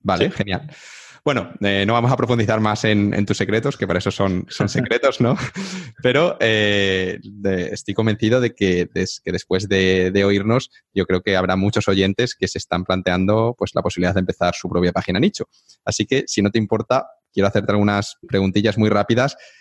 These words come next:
Speaker 1: en su nombre, ¿no? Para que un poco se ubiquen y, y ayudarles a decidir si realmente esta es la,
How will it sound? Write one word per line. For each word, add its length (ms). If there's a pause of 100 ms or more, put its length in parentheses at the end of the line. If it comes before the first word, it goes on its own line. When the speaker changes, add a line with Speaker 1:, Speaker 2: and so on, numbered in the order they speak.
(140)
Speaker 1:
en 100
su 160
nombre, 320
¿no? 140
Para 160
que 80
un 80
poco 340
se 120
ubiquen 340
y, 320
y 560
ayudarles 540
a 40
decidir 380
si 140
realmente 340
esta 160
es 80
la, 260